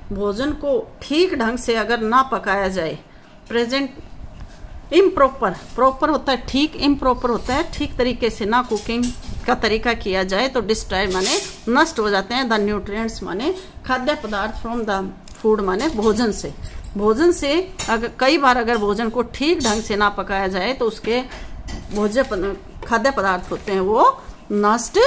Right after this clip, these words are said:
हो जाते हैं। This lowers their nutrients value, इससे उनका पोषक मूल्य क्या हो जाता है? nutrients value क्या हो जाती है? लोअर माने कम हो जाती है।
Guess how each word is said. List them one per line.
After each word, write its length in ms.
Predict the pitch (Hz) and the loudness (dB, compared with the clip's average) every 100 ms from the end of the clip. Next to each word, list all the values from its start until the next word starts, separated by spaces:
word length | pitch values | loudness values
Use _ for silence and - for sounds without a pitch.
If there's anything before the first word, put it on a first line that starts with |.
| 622 622 - - | 6 2 -10 2
हो 160 | 208 233 | 4 4
जाते 380 | 196 160 - | 2 -2 -4
हैं। 280 | 185 185 170 - - - - - | -2 0 -2 -6 -10 -10 -10 -2
This 420 | 247 480 - - - - | 4 4 2 -6 -6 -2
lowers 760 | 240 240 247 294 - - - - - - - - 196 | 2 4 6 6 2 -6 -8 -10 -10 -10 -8 -6 2
their 380 | 220 254 233 | 4 4 2
nutrients 560 | 240 233 240 254 233 - | -2 -2 -2 -2 -2 -4
value, 360 | 185 160 165 - - - - - - - - - - - - - - 262 | -4 -2 -2 -6 -10 -14 -14 -12 -12 -12 -18 -18 -18 -16 -14 -12 -8 -2
इससे 280 | 320 - | -2 0
उनका 300 | 269 269 254 | -2 -2 -2
पोषक 520 | 247 247 262 - 339 262 | -2 0 0 0 -2 -2
मूल्य 320 | 226 214 220 | -2 0 -2
क्या 160 | 233 | 0
हो 80 | 233 | 0
जाता 280 | 208 202 226 | 0 0 -2
है? 260 | 214 220 254 | -2 0 0
nutrients 480 | 220 220 240 233 | -2 -2 -4 -4
value 240 | 208 208 208 | -4 -2 -2
क्या 160 | 214 | 0
हो 80 | 226 | 0
जाती 260 | 202 185 254 | -2 -2 -2
है? 60 | |
लोअर 380 | 254 208 208 220 | 0 2 4 2
माने 240 | 202 214 285 - | 0 -2 -4 -2
कम 220 | 262 311 | 4 4
हो 220 | 294 214 196 | 4 2 0
जाती 380 | 180 165 180 | -2 -4 -6
है। 220 | 170 175 | -6 -8